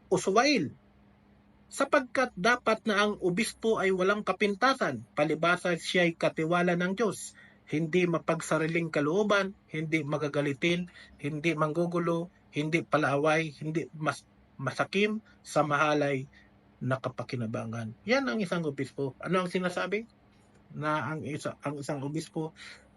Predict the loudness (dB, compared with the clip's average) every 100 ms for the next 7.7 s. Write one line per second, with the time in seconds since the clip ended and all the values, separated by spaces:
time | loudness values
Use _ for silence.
0 | _ _ _ -4 -2 -2 -2 -2 -4 -6
1 | _ -20 _ _ _ -8 -6 0 2 2
2 | 0 -4 -8 -6 -6 -4 -6 -6 -8 -8
3 | -10 -12 -16 -20 _ _ _ _ _ -20
4 | -20 -6 -4 -4 -6 -6 0 0 0 -6
5 | -20 -20 -20 -20 _ _ -6 -4 -2 -2
6 | -2 -4 -6 -6 -6 -4 -4 -2 -2 -2
7 | -6 -6 -6 -6 -6 -8